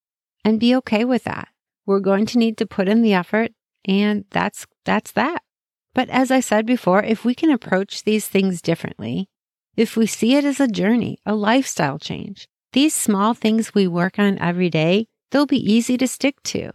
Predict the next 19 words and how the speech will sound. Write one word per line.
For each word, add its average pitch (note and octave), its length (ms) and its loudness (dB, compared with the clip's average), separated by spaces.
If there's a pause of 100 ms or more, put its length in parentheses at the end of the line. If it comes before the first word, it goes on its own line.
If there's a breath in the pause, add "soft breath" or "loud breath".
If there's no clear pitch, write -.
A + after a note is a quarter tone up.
(500)
We're A#3 180 2
gonna A#3+ 200 2
see - 280 2
the A3+ 120 -2
progress, G3+ 840 -4 (140)
and G3 260 2
over E3+ 280 2
time, F#3 560 0
these E3 200 -2
small F3+ 440 2
actions B3 800 -4 (140)
will F#3+ 240 2
amount F#3 480 0
to D#3+ 120 -2
big F#3+ 340 0
changes D3 520 -2
in D#3+ 180 -2
your D3+ 140 -2
life. - 500 -8